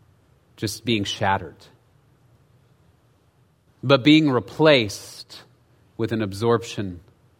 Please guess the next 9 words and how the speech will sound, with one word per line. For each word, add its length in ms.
on 180
Jesus, 680
with 100
a 60
focus 520
on 200
Jesus. 760
Father, 320
we 320